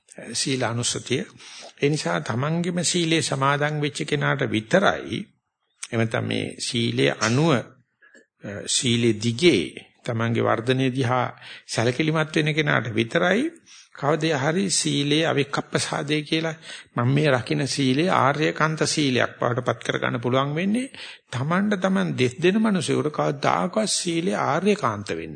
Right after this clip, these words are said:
නැහැ. එයා නිතරම හිතන්නේ මම මහා කාලකන්ණියෙක්. මං කොච්චර කෙරුවත් ඔය අමුදරුවන් රකින්නකොට, ගෙවල් දොරවල් කරනකොට අනේ සි-, පව් සිද්ධ වෙනවා කියලා අර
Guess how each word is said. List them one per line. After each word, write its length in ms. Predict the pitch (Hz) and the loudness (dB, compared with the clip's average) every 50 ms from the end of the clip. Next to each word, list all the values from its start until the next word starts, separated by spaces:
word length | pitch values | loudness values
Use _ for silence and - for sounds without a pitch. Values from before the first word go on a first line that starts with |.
| 76 82 | -14 -14
නැහැ. 180 | - - - _ _ _ _ - - - | -16 -18 -20 _ _ _ _ -20 -20 -18
එයා 180 | _ - 160 160 | _ -6 -4 -2
නිතරම 360 | 147 131 127 - 160 180 180 | -2 0 0 0 0 0 0
හිතන්නේ 400 | 165 147 143 135 131 131 143 156 | 0 0 0 -2 -2 -2 -2 -2
මම 160 | 143 135 131 | -4 -2 -2
මහා 180 | 135 131 127 127 | 0 0 0 0
කාලකන්ණියෙක්. 680 | - 113 110 117 123 120 120 117 113 104 95 101 - - - _ _ _ - - - - - - _ _ - | 0 0 0 0 0 0 -2 -2 -2 -4 -4 -4 -4 -6 -8 _ _ _ -20 -20 -20 -20 -20 -20 _ _ -4
මං 160 | 143 139 135 | -4 -2 -2
කොච්චර 400 | - 143 127 117 - - 170 160 | -2 -2 -4 -2 0 2 2 4
කෙරුවත් 420 | 151 143 139 131 139 135 131 135 - | 4 4 2 4 4 2 2 0 0
ඔය 120 | 143 135 131 | 0 0 2
අමුදරුවන් 500 | 123 127 131 127 127 120 127 127 123 120 | 0 -2 -2 -2 0 0 0 0 0 0
රකින්නකොට, 420 | 123 113 127 120 120 120 123 143 | -2 -2 -2 -2 -2 -2 -2 -2
ගෙවල් 280 | 139 135 123 123 123 117 | 0 0 2 2 2 2
දොරවල් 300 | 123 120 127 120 120 117 | 2 2 2 2 2 0
කරනකොට 400 | - 120 117 117 123 127 123 127 | -2 -4 -2 -2 0 0 0 0
අනේ 260 | 120 117 120 123 117 | 0 2 2 0 -2
සි-, 180 | - - - - _ | -4 -6 -12 -14 _
පව් 200 | - - 117 120 | -4 -2 -2 0
සිද්ධ 280 | 123 - 131 120 113 127 | 0 -2 -2 -2 0 0
වෙනවා 380 | 117 113 101 98 95 - - - - - - - - - - | 0 2 0 0 -2 -4 -6 -8 -12 -16 -18 -16 -18 -16 -14
කියලා 360 | - - 180 202 220 220 190 | -4 0 2 2 2 4 4
අර 120 | 175 180 | 4 4